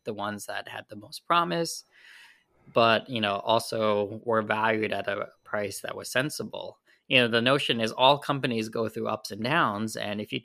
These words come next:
pick a great company that's on a dip, well, then you have a, an even better shot of having a, a long-term advantage. It, the notion is you kinda make your profit on you when you buy, not when you sell.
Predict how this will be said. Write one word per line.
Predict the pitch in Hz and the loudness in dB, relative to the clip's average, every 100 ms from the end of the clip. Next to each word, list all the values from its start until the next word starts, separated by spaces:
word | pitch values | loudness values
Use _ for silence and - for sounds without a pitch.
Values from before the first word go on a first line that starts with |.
| - | -4
pick | 143 | -4
a | 113 | -2
great | 113 110 | -4 -4
company | - 180 202 120 110 | -2 -2 -2 -4 -2
that's | 107 107 | -2 -2
on | 113 107 | -4 -4
a | 98 | -4
dip, | - 220 - - | -2 -2 -2 -6
well, | 151 135 131 | -10 -4 0
then | 120 117 | 0 0
you | 113 | -2
have | 107 | -2
a, | 110 - | -6 -6
an | 113 | -10
even | 113 110 104 | -6 -4 0
better | 110 107 | 2 2
shot | 104 - - 107 | 0 -4 -4 -4
of | 107 101 104 - | -4 -6 -6 -10
having | - 110 104 104 | -8 -4 -2 -4
a, | 98 | -4
a | - 107 | -4 -2
long-term | 101 101 104 - 107 98 | 0 -2 -4 -8 -8 -8
advantage. | 95 101 113 127 - - - _ _ _ _ _ _ | -8 -6 -6 -8 -12 -14 -20 _ _ _ _ _ _
It, | 120 - | -14 -6
the | 117 | -2
notion | 113 117 - 117 | 2 2 0 2
is | 110 107 | 2 2
you | 113 | 0
kinda | - 117 | 2 4
make | 107 110 117 123 - | 4 4 4 2 -4
your | 110 | -10
profit | - 120 135 139 110 110 | 0 0 0 -2 -6 -6
on | 104 104 | -10 -8
you | 104 - | -10 -10
when | - 107 | -10 -10
you | 104 | -10
buy, | 101 107 120 110 95 95 - | -8 -2 0 0 -2 -8 -12
not | 101 101 | -10 -10
when | 98 | -12
you | 98 | -12
sell. | - 120 101 92 | -10 -8 -8 -10